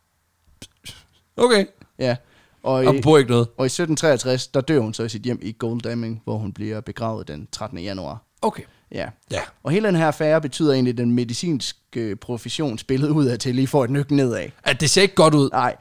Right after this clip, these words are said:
Speaker 1: Nej.
Speaker 2: Øh, den bliver kaldt ukritisk af pressen, øh, og direkte idiotisk af videnskabsfolk.
Speaker 1: Yeah.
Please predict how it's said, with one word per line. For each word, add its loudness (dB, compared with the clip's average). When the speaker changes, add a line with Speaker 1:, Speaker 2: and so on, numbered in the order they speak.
Speaker 1:
Nej. 0
Speaker 2:
Øh, -4
den 2
bliver 2
kaldt -4
ukritisk -6
af -6
pressen, -4
øh, 0
og -6
direkte 0
idiotisk 0
af 0
videnskabsfolk. 0
Speaker 1:
Yeah. 6